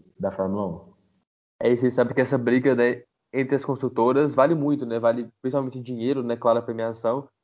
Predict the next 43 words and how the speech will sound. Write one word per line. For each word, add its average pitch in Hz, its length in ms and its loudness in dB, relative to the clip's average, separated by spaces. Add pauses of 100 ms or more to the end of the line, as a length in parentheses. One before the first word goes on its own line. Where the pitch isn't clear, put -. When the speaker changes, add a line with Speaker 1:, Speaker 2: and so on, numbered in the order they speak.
Speaker 2:
mas 123 160 2
com 147 120 0
certeza 135 360 -2
tem 127 200 -2
rivalidade. 120 680 2
É - 40 2
muito 120 280 -6
importante 120 500 -4
que 127 100 -6
as 117 60 -6
equipes 117 360 -4
terminem 127 580 -2 (220)
o 127 100 -2
mais 143 180 8
acima 160 280 0
possível 147 440 -2
nessa 135 240 -4
classificação. 131 840 -2 (260)
E 139 80 -2
uma 160 160 2
temporada, 156 520 4
acho 151 180 0
que - 60 -20
realmente 147 400 -6
imprevisível, 143 640 -2
né? 113 280 -4
Tão 143 120 4
imprevisível 165 680 0 (280)
que 165 80 -4
tivemos 175 340 2
Mazepin 208 600 2
terminando 175 400 -2
à 170 80 0
frente 170 320 -4
de 185 100 -4
Hamilton 165 540 -2
em 160 60 -2
uma 165 120 -2
corrida, 127 460 -2
assim, 113 280 -10
quem 139 200 -2
poderia 156 360 2
imaginar 135 680 0